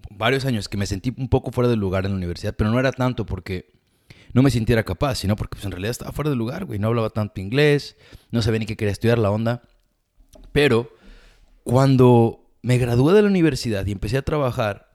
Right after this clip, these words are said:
donde trabajo ahora, eh, trabajo para el secretario de Estado de California aquí, este, y empiezo a ver que las personas que usualmente toman las decisiones, aunque tengo que decir antes que,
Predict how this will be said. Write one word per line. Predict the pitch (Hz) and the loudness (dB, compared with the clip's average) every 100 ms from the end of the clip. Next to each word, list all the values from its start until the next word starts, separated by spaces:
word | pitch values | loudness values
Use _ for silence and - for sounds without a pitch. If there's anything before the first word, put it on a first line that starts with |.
| 107 | -6
donde | 101 | -6
trabajo | 98 104 110 | -4 -6 -2
ahora, | 120 107 98 - _ - | 0 0 -2 -12 _ -18
eh, | - 95 90 85 90 - | -6 -4 -2 -6 -10 -4
trabajo | 95 95 | -2 -2
para | - 92 | -2 -4
el | |
secretario | 95 80 80 104 | -6 -10 -4 0
de | 107 | 0
Estado | - 95 85 80 - | 0 -2 -2 -6 -14
de | 98 | -14
California | 85 85 101 90 82 | -12 -8 -6 -4 -6
aquí, | - 95 - _ _ _ _ _ _ _ _ _ - - | -6 -10 -12 _ _ _ _ _ _ _ _ _ -20 -6
este, | 107 90 - - 98 92 - _ _ _ _ _ _ _ | -4 -4 -6 -4 -2 -2 -6 _ _ _ _ _ _ _
y | - | 2
empiezo | 139 120 151 156 175 | 4 4 0 2 2
a | |
ver | 160 123 110 | 4 2 0
que | 123 | -2
las | 110 107 | -2 0
personas | - - 147 123 | 0 2 2 0
que | 101 | -2
usualmente | 127 123 127 120 | -2 2 2 0
toman | - 120 135 | -2 0 2
las | 123 110 | 0 -2
decisiones, | 101 101 - 113 90 101 - | -6 -8 -6 -6 -6 -8 -2
aunque | 123 120 | -2 -2
tengo | - 160 151 | -4 -4 -4
que | 127 | -4
decir | 104 127 | -4 -2
antes | 117 117 | -4 -6
que, | 113 | -12